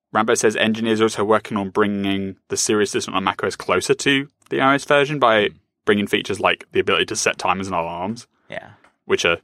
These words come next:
Speaker 1: you know, basic fundamental features that
Speaker 2: Siri one point oh features, right?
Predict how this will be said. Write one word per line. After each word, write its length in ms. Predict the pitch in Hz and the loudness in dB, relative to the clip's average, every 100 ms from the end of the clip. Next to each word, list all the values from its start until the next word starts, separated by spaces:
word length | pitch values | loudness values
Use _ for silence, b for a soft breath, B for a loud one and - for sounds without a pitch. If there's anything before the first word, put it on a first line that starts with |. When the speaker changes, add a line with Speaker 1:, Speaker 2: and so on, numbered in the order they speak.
| _ | _
Speaker 1:
you 80 | - | -8
know, 120 | 82 - _ - - | -6 -8 _ -20 -4
basic 380 | 202 196 123 - | -4 0 -2 0
fundamental 640 | 107 95 92 92 92 98 | 0 0 0 -2 0 -2
features 540 | - 101 90 139 127 | 2 0 2 0 0
that 220 | 117 82 - | -2 -4 -2
Speaker 2:
Siri 200 | 113 95 | 0 0
one 160 | 87 | 0
point 160 | 87 82 | -6 -6
oh 60 | 85 | -6
features, 340 | - 85 90 | -10 -12 -14
right? 220 | 95 - | -14 -16